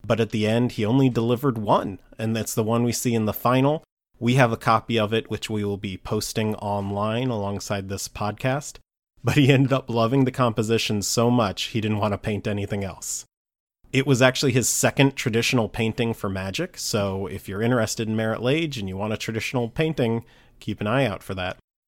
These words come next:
And he had a lot of fun working on it, although he did make some adjustments digitally for the final.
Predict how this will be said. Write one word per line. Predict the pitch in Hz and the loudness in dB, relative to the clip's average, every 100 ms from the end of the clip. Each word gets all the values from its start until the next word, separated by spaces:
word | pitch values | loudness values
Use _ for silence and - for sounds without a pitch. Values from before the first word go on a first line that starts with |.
| _ | _
And | - 110 | -2 4
he | |
had | 123 | 6
a | 117 | 8
lot | 120 | 8
of | 120 | 6
fun | - 113 | 4 4
working | 107 113 123 110 | 4 2 2 2
on | 113 | 2
it, | 120 - - | 0 -4 -6
although | 110 104 110 | -4 0 2
he | 104 113 | 2 0
did | 107 107 | -2 0
make | 113 107 | 0 0
some | - 113 107 - | -2 0 0 0
adjustments | 101 120 110 120 107 - | -2 -2 -2 0 -2 -2
digitally | 107 110 101 107 98 95 | -4 -4 -2 -2 -2 -6
for | - 104 | -8 -8
the | 92 | -6
final. | - 95 87 82 | -6 -6 -8 -14